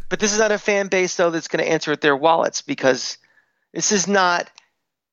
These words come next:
you know, Tampa Bay or, you know, Miami, where the people are just gonna not renew their season tickets. I mean,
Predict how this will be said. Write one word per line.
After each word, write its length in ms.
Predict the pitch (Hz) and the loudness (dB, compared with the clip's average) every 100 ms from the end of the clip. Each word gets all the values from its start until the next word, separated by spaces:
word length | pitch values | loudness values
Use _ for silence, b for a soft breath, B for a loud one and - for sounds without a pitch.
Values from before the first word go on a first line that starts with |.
| - | -10
you 80 | |
know, 140 | 156 147 | -4 -4
Tampa 460 | - - 180 165 | -6 0 0 0
Bay 420 | 151 165 156 139 139 | 0 0 2 0 -2
or, 560 | 139 139 135 135 131 _ _ _ _ _ _ - | 0 2 4 2 -2 _ _ _ _ _ _ -10
you 120 | 147 | -4
know, 160 | 135 | -2
Miami, 600 | 139 143 147 165 160 143 139 | 0 2 4 2 0 -4 -4
where 280 | 143 139 | 0 0
the 100 | 143 | 0
people 260 | - 156 156 | -6 -4 -4
are 60 | 139 | -4
just 180 | 143 | -6
gonna 100 | 143 | -4
not 200 | 139 139 | 0 0
renew 260 | - 131 143 | -2 -4 -2
their 140 | 143 | 0
season 260 | 131 139 123 | -2 -6 -6
tickets. 380 | 175 175 135 - | -4 -2 -2 -6
I 20 | |
mean, 320 | 139 135 139 | -8 -8 -10